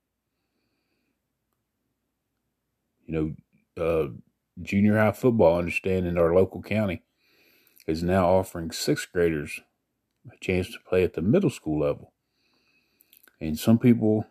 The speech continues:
may say, you know, they're too young. Well, they would be playing midget league. Maybe,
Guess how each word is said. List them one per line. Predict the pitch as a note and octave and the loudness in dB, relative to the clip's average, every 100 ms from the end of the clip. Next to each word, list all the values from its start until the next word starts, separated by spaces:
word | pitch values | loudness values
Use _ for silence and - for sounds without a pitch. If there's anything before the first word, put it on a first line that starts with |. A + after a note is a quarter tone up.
| _ _ _ _ _ _ | _ _ _ _ _ _
may | E2 F2 | -4 -4
say, | F2 - F2 | -2 2 4
you | F#2+ F2 | 4 2
know, | F2+ F2 F2+ - _ _ _ _ _ _ _ _ _ D#2+ | 2 2 0 -6 _ _ _ _ _ _ _ _ _ -10
they're | |
too | - G2+ | 0 2
young. | F#2+ G2 G2+ G#2+ | 4 4 4 2
Well, | F#2+ A#1+ D#2+ | 0 -2 0
they | C#3 | 4
would | F3 D3+ | 6 4
be | A#2+ | 0
playing | - C3 C#3 G#2+ F#2+ - _ _ _ - | 0 0 2 2 0 -4 _ _ _ -12
midget | C#2+ A#2+ C#3 D#2 | 0 2 2 0
league. | D2 F2 C3 - _ _ _ _ _ _ _ _ _ _ _ _ _ _ _ _ _ _ _ _ _ _ _ _ | -2 -2 -6 -12 _ _ _ _ _ _ _ _ _ _ _ _ _ _ _ _ _ _ _ _ _ _ _ _
Maybe, | - F2 G2+ A2+ C3 | -2 0 4 4 4